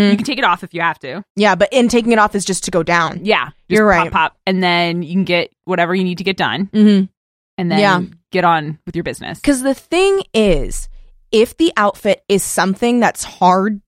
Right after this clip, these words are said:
Speaker 2: to go to the bathroom in, then you shouldn't wear it
Speaker 1: For sex
Speaker 2: for
Speaker 1: work.
Speaker 2: sex.
Speaker 1: Yep.
Speaker 2: Because,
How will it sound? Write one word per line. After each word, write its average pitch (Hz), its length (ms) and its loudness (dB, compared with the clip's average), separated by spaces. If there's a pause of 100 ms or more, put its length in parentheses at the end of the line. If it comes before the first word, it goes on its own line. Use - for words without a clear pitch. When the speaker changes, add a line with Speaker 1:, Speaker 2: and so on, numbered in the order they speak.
Speaker 2:
to 214 140 -2
go 185 200 2
to 196 200 -6
the 175 80 -4
bathroom 262 720 -4
in, 339 380 -2 (540)
then 233 220 4
you 240 100 2
shouldn't 233 420 0
wear 196 260 4
it 156 200 -2 (400)
Speaker 1:
For 170 80 -6
sex - 280 -6
Speaker 2:
for - 100 0
Speaker 1:
work. 196 80 2
Speaker 2:
sex. - 560 -4
Speaker 1:
Yep. 156 300 -4
Speaker 2:
Because, 214 580 2